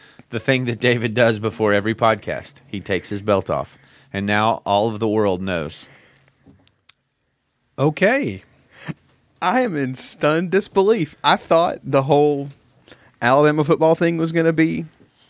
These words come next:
Speaker 3: enough to make us all go, "Uh, I'm officially done." So
Speaker 1: We said
Speaker 3: our
Speaker 1: before the show we were gonna reveal all of David's secrets throughout, right? That's the plan.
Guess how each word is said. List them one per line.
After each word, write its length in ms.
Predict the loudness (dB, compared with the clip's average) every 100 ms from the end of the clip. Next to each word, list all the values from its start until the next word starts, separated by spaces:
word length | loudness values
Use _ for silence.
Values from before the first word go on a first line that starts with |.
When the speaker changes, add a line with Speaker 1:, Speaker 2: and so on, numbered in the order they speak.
| _ _ -4 0
Speaker 3:
enough 360 | 2 2 2
to 100 | 0
make 200 | 0 2
us 100 | 2
all 160 | 2 2
go, 380 | 4 2 2 -2 -4
"Uh, 300 | 0 2 0 -4 _ -20 -20 _ _ -20 -4
I'm 240 | -2 0 0
officially 380 | 0 0 0
done." 280 | 0 -2 -4 -10 -16 -4
So 500 | -2 0 0 -4 -10 -8
Speaker 1:
We 100 | -4 0
said 160 | 0
Speaker 3:
our 0 |
Speaker 1:
before 280 | 0 -4 -2
the 60 | -2
show 200 | -2 -2
we 160 | -2 -2
were 120 | -2
gonna 160 | -4 -2
reveal 420 | -2 -2 -2 0
all 160 | 0
of 140 | -2 -2
David's 320 | -4 -2 -6
secrets 480 | -6 -6 -6 -6 -6
throughout, 600 | -2 2 2 2 -2 -2
right? 320 | 0 0 -4 _ _ _
That's 220 | -4 -2
the 80 | -4
plan. 380 | -4 -4 -6